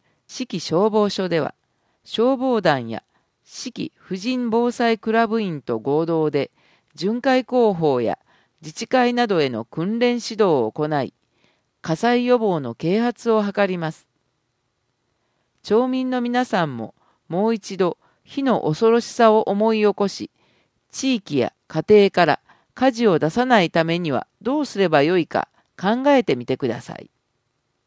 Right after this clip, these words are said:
住宅防火、命を守る七つのポイント。三つの習慣。寝タバコは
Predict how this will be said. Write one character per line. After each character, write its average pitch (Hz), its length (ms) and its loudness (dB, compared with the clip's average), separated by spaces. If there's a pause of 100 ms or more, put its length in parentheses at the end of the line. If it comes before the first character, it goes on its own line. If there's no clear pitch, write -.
(2500)
住 226 220 -4
宅 254 280 -2
防 220 260 6
火、 - 180 -4 (420)
命 254 480 -2
を 151 100 2
守 139 380 -2
る - 60 -18 (200)
七 220 300 2
つ - 120 -12
の 160 140 -2
ポ 127 180 -6
イ 143 100 -6
ン 135 100 -10
ト。 - 260 -4 (1500)
三 180 180 -6
つ - 220 -12
の 269 140 -2
習 143 260 -4
慣。 120 320 -4 (1120)
寝 156 120 0
タ 262 180 2
バ 214 120 0
コ 127 220 -4
は 107 160 -6